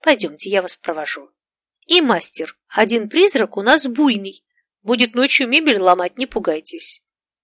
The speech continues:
Гостевой дом "Светлячок" произвёл на матушку впечатление даже в густом тумане. Мощная крупная кладка, квадратная форма с закрытым внутренним двориком,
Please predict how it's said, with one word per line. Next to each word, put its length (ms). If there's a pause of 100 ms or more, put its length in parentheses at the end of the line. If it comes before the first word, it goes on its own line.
(760)
Гостевой 580
дом 200
"Светлячок" 840 (600)
произвёл 520
на 140
матушку 460
впечатление 760
даже 360
в 80
густом 440
тумане. 680 (840)
Мощная 640
крупная 440
кладка, 640 (460)
квадратная 580
форма 520
с 100
закрытым 480
внутренним 520
двориком, 720